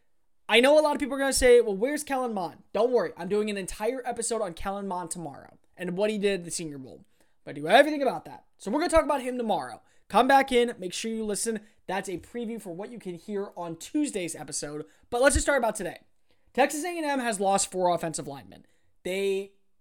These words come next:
are gonna return Kenyon Green, which is great news, 'cause in my opinion, he is the best of the linemen. You keep your best one. But you lose Dan Moore, you lose Carson Green, you lose Ryan McCollum, and you lose Jared Hocker.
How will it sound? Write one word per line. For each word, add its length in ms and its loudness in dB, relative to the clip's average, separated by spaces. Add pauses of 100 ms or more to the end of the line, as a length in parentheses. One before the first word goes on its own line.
are 80 -4
gonna 160 4
return 240 2
Kenyon 400 0
Green, 280 -6
which 140 -8
is 80 -8
great 320 -2
news, 260 -10
'cause 140 -16
in 60 -8
my 180 -6
opinion, 480 -8 (340)
he 280 -2
is 160 4
the 140 -4
best 260 -2
of 80 -6
the 60 -6
linemen. 380 -14 (380)
You 160 0
keep 240 -2
your 100 -4
best 280 -2
one. 180 -10 (640)
But 140 -2
you 80 2
lose 200 6
Dan 220 6
Moore, 380 2 (520)
you 160 6
lose 240 0
Carson 400 -2
Green, 360 -4 (500)
you 200 2
lose 360 2
Ryan 260 8
McCollum, 520 2 (400)
and 180 -2
you 160 -2
lose 640 0 (220)
Jared 240 -8
Hocker. 360 -2